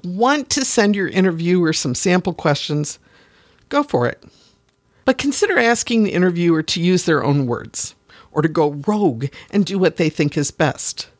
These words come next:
Like the instructions say, send the interviewer instructions resource,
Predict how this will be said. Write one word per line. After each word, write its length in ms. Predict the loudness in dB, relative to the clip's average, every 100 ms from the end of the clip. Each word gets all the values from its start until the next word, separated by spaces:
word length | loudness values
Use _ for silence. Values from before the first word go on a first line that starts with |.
| _ _ _ -20 -8
Like 260 | -2 0 0
the 140 | 0
instructions 680 | 0 0 -2 -2 -2 -2 -2
say, 500 | 0 -2 0 -4 -6 _ _ -20 -20 _ _
send 380 | -10 -2 -2 0
the 240 | -2 -2 -2
interviewer 680 | -2 -2 -4 -2 0 0
instructions 800 | 0 -2 -4 -4 -4 -2 -4 -2
resource, 680 | -2 -4 -4 -6 -8 -12 -14